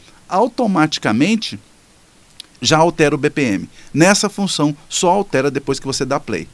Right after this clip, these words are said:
Vamos lá mostrar pro pessoal então como é que é. Eu vou clicar em sim, né? Vou fechar aqui as opções e ajustes. Vou carregar uma outra música aqui.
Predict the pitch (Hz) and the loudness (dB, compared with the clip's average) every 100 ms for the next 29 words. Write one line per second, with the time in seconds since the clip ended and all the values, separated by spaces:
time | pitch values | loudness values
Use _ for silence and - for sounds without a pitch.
0 | - - 139 160 123 120 120 110 123 120 | -20 -4 0 0 0 0 0 -2 -4 -4
1 | 117 113 117 113 120 117 117 113 104 92 | -6 -4 -4 -4 -4 -4 -4 -4 -6 -10
2 | - - - - 123 147 143 120 110 107 | -10 -20 -20 -10 -4 -2 -2 -4 -2 0
3 | 127 - - 175 170 208 233 _ - _ | 0 0 0 0 0 -2 -4 _ -20 _
4 | _ 107 123 180 - - _ _ 131 160 | _ -4 -2 -2 -8 -20 _ _ -4 -2
5 | 143 113 113 104 107 113 98 98 101 - | -2 -2 -2 -2 -4 -4 -4 -4 -8 -4
6 | 98 98 139 156 160 220 - - - - | -4 -2 -2 -2 -4 -4 -8 -12 -12 -16
7 | - - - - - _ - _ - - | -20 -20 -20 -20 -20 _ -20 _ -20 -20
8 | _ - 120 170 160 127 113 117 113 127 | _ -8 -2 0 0 0 0 0 2 2
9 | 165 160 123 113 113 - 107 - 190 214 | 2 0 0 0 -2 -4 -8 -4 -4 -4